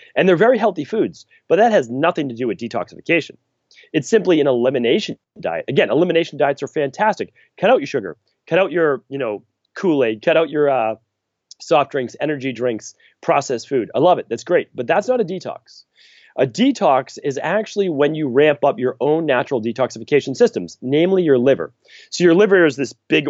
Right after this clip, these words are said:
organ under the right side of your rib cage, and it's responsible for filtering all of the blood in your body every six minutes. And we know how it works. It works in what's called phase one and phase two detox. Phase one are your vitamins,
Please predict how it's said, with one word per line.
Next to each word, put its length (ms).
organ 360
under 140
the 80
right 200
side 140
of 60
your 100
rib 200
cage, 380
and 100
it's 140
responsible 640
for 140
filtering 400
all 180
of 100
the 60
blood 500
in 140
your 120
body 420
every 200
six 280
minutes. 500
And 80
we 80
know 200
how 100
it 80
works. 260
It 100
works 220
in 60
what's 120
called 300
phase 300
one 220
and 100
phase 240
two 160
detox. 540
Phase 280
one 160
are 20
your 120
vitamins, 500